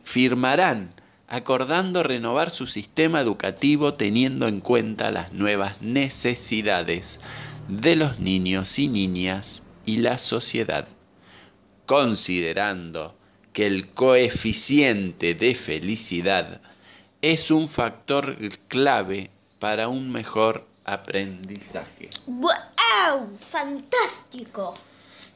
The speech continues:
Speaker 1: "Y tomamos en cuenta la urgente necesidad ecológica del planeta también", prosiguió papá.
Speaker 2: Anku y Anka sonrieron. Habían insistido tanto en los asuntos ecológicos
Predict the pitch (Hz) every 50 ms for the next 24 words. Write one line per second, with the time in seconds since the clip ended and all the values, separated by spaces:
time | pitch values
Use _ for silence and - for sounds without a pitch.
0 | _ _ - 143 147 143 - - 147 165 180 196 208 185 - - 139 123 - 139
1 | 147 165 156 143 160 143 117 104 101 98 - - - 123 127 135 127 139 123 110
2 | 98 92 - 95 92 - 95 98 101 107 107 101 101 95 - - 104 101 107 117
3 | 123 123 - 135 - - 113 101 98 92 90 - 95 95 90 92 101 107 101 -
4 | 107 101 - 101 98 95 90 85 82 80 80 78 - _ _ - 80 82 82 -
5 | - 85 80 82 82 85 82 82 - 80 78 - 80 82 82 - - - - _
6 | _ _ _ _ _ _ _ _ _ _ _ _ _ _ _ _ _ _ _ _
7 | _ _ _ _ _ - - - - _ - - - 277 302 302 294 302 294 277
8 | 277 285 285 302 294 294 294 294 277 240 226 226 233 254 262 247 233 208 190 180
9 | 190 208 - - - - - - - - - - - - - - - - - -
10 | - 240 233 226 233 269 311 349 349 311 247 - - - - 214 214 220 - -
11 | 247 233 226 - - 269 285 277 262 233 226 226 - - - 294 294 311 311 302
12 | 294 285 - 285 254 226 - - - - - - - - 208 220 220 220 214 220
13 | 226 226 226 269 277 262 262 277 254 240 220 226 - 233 226 233 254 269 262 -
14 | - - - 233 240